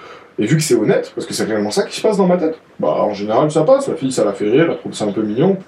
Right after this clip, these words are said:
Dans tous les cas, tout ce qui est honnête est mignon, je trouve. Sauf quand tu lui dis, j'ai juste envie de te casser le cul, tu vois. <laughs> Voilà, c'est, c'est, c'est bon, bah, c'est un peu trop honnête. Porter ses couilles, le hasard,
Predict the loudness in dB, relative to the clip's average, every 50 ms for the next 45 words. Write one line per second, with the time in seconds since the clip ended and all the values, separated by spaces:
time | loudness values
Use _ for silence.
0 | -12 -6 -2 -2 0 0 0 0 0 0 -2 -2 -6 -10 -10 -4 0 4 4 4
1 | 4 4 2 0 0 -2 -2 -2 -2 -2 -2 -4 -4 -4 -6 -6 -6 -8 -18 -18
2 | -10 -2 2 2 2 2 0 -4 -6 -6 -6 -4 0 0 0 0 0 -2 -4 -6
3 | -6 -6 -6 -6 -6 -4 -4 -4 -4 -4 -6 -6 -6 -6 -6 -6 -6 -4 -2 -2
4 | 0 0 0 2 2 2 4 4 4 4 4 4 4 4 2 2 0 0 -2 -2
5 | 0 -2 -2 -4 -2 -2 0 2 2 2 2 0 -2 -4 -4 -4 -4 -6 -8 -10
6 | -14 -20 _ _ _ _ -20 -12 -6 -4 -2 2 2 2 4 4 4 4 4 2
7 | 0 0 0 0 -2 -2 0 0 2 2 2 2 4 4 4 4 4 4 4 4
8 | 4 4 4 4 2 0 -2 -6